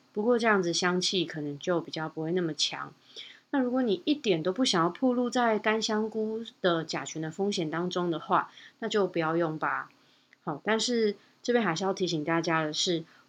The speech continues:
我们生活中几乎是无可避免的会吃到来自自然界的甲醛，包含蔬菜、水果，或者是禽畜、水产都有。所以呢，我自己的方式是选择相信大自然演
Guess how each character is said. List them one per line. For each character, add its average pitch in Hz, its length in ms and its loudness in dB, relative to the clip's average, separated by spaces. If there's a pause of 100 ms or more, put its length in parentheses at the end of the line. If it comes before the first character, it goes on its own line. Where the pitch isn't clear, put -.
(120)
我 - 20 2
们 170 460 0
生 277 240 2
活 240 140 6
中 226 240 2
几 233 200 0
乎 240 140 0
是 240 180 -2
无 185 160 0
可 185 220 0
避 208 200 0
免 156 180 2
的 151 80 -6
会 196 160 0
吃 196 200 0
到 185 200 2
来 156 180 -2
自 175 240 -8
自 190 220 -2
然 156 200 0
界 175 160 -2
的 151 120 -2
甲 143 240 -4
醛， 147 340 -8 (320)
包 180 160 6
含 165 160 0
蔬 175 300 0
菜、 175 320 2
水 156 320 -2
果， 156 280 -6 (200)
或 190 80 -2
者 170 60 -2
是 175 200 -2
禽 160 340 -2
畜、 190 300 0
水 156 320 -4
产 151 260 -6
都 170 220 0
有。 170 220 0 (720)
所 285 200 4
以 311 140 6
呢， 240 400 2
我 170 140 2
自 214 140 -10
己 180 180 -2
的 151 240 -2
方 185 180 0
式 202 160 -2
是 208 160 0
选 147 340 -2
择 156 240 -4
相 233 240 0
信 226 220 -2
大 214 180 2
自 196 160 -2
然 165 220 2
演 147 160 -4